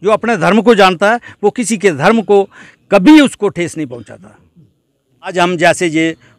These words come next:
protest कर रहे हैं, आज मैं इस मंदिर कमेटी का तहे दिल से धन्यवाद करता हूँ कि यहाँ जो जिस वक्त प्रोटेस्ट शुरू किया इन्होंने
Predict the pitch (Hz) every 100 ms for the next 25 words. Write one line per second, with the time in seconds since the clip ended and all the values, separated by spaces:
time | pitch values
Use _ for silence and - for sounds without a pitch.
0 | - 139 185 175 135 170 180 190 147 135
1 | - _ 92 87 _ _ - 170 208 202
2 | 190 196 196 196 _ - 185 156 175 185
3 | 208 165 175 180 214 185 175 143 - _
4 | _ - 220 226 208 180 175 151 143 -
5 | 151 202 214 180 160 131 127 113 _ _
6 | _ _ _ _ - 165 170 208 226 170
7 | 190 160 196 - 175 _ _ - 156 202
8 | - 170 185 180 - 170 226 190 156